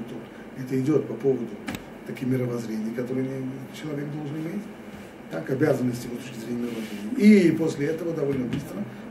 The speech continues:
он переходит к Мидот.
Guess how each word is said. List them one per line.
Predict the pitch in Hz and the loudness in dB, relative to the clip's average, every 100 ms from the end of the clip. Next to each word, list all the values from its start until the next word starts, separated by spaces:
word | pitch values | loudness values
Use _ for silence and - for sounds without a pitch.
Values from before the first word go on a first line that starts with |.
| - | -6
он | 131 | -4
переходит | 135 139 165 175 - | -2 -2 -4 -4 -8
к | - 156 160 - - - - - - - - - - - - - | -4 -4 -4 -12 -14 -14 -16 -16 -14 -14 -14 -14 -14 -14 -12 -6
Мидот. | 135 127 104 | 0 0 0